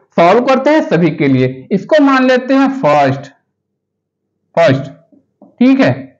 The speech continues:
ऐसा book में नहीं लिखा रहेगा। ये मुझे ही कीड़ी काट रही है कि हम लिख रहे हैं,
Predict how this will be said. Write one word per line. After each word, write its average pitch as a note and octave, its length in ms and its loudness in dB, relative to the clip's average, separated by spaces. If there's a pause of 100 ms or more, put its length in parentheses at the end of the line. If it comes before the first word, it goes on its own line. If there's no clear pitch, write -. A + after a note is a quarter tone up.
(200)
ऐसा G3+ 320 0
book C#4 160 0
में C#4 160 2
नहीं A3+ 160 2
लिखा E3 240 0
रहेगा। B2 360 0 (920)
ये A3+ 100 0
मुझे G#3+ 300 2
ही C4+ 140 0
कीड़ी E3 300 0
काट E3+ 260 0
रही C4 140 0
है D4+ 60 -2
कि D4 100 -2
हम C#4 180 0
लिख E3+ 160 0
रहे B2+ 140 0
हैं, A#2 220 -4